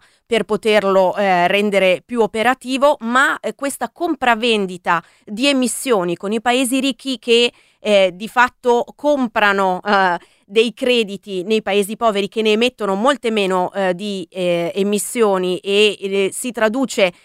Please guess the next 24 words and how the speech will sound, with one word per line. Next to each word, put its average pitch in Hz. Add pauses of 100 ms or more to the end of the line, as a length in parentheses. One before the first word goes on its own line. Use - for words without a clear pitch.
(160)
molto 240
spesso 208
nella, 196
eh, 190
creazione 226
di 208 (120)
foreste. 233
Ecco, 202 (280)
questo 285
sistema 233
finora, 233 (320)
penso 226
al 202
Kenya, 196
penso 202
alla 196
Tanzania, 214
che 190
sono 190
tra 196
i 185
paesi 208
che 190
l'hanno, 196